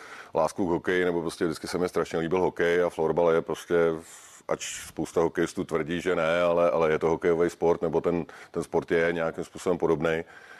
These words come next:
Tak, eh, když jsem dostal tu možnost, nebo jsme se o tom bavili, jak jsem říkal: „Hele, já si to půjdu zkusit.“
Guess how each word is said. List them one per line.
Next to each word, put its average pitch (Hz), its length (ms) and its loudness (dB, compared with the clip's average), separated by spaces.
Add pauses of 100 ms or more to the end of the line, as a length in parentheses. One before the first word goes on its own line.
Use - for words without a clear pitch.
(420)
Tak, 85 340 -4 (320)
eh, - 20 -2
když 76 180 -4
jsem 92 120 -2
dostal 87 260 0
tu 92 100 -2
možnost, 87 320 0
nebo 85 180 -2
jsme 85 120 -2
se 87 120 -4
o 85 80 4
tom 92 160 0
bavili, 85 240 4
jak 85 80 0
jsem 90 120 -4
říkal: 87 220 0
„Hele, 87 140 2
já 82 100 2
si - 120 -10
to 98 100 -2
půjdu 90 200 -4
zkusit.“ - 400 -4